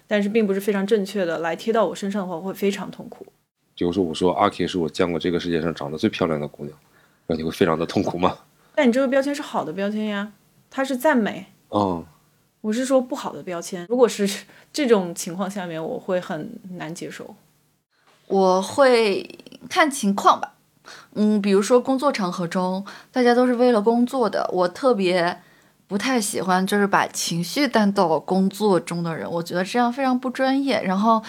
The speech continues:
Speaker 3: 他把这个情绪在跟你对接或者沟通的过程中带出来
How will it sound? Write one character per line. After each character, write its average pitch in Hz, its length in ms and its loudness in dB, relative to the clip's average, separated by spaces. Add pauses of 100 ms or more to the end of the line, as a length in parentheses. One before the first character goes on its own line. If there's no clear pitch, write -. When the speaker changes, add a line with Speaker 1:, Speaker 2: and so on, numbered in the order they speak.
(300)
Speaker 3:
他 294 100 4
把 254 100 6
这 214 80 2
个 240 140 4
情 190 300 0
绪 240 360 4 (360)
在 277 160 6
跟 277 180 4
你 214 180 2 (160)
对 277 220 2
接 262 260 4
或 277 140 4
者 202 80 6
沟 240 220 -2
通 339 120 0
的 311 80 2
过 240 140 4
程 202 160 4
中 208 160 4
带 302 300 4
出 180 180 -6
来 113 80 -2